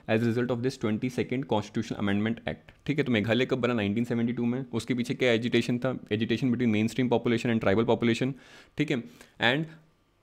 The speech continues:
proceeding that further in the year, later years, this art-, this Constitutional Amendment Act, that is twenty-second Constitutional Amendment Act came into being, which gave this two provision of Article three सेवेंटी वन and Article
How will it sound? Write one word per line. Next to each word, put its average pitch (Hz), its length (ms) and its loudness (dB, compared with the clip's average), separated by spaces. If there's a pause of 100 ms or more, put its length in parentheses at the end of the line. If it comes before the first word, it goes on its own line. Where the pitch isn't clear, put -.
(120)
proceeding 143 540 6
that 147 260 2 (460)
further 127 340 4 (140)
in 123 180 2
the 139 100 2
year, 131 240 4 (520)
later 113 260 6
years, 139 400 4 (160)
this 123 160 -4
art-, 107 340 2
this 120 300 -6
Constitutional 120 380 0
Amendment 117 240 2
Act, 131 180 -2
that 117 160 0
is - 20 -20
twenty-second 117 560 0
Constitutional 110 300 0
Amendment 110 380 0
Act 131 120 -12
came 117 240 4
into 117 200 2
being, 123 200 0
which 123 200 -2
gave 123 200 2
this 123 180 -4
two 120 140 -2
provision 110 300 0
of 101 140 -2
Article 110 280 -4
three 117 80 -2
सेवेंटी 101 340 -2
वन 117 260 -2 (440)
and 156 260 -4 (340)
Article 104 320 -2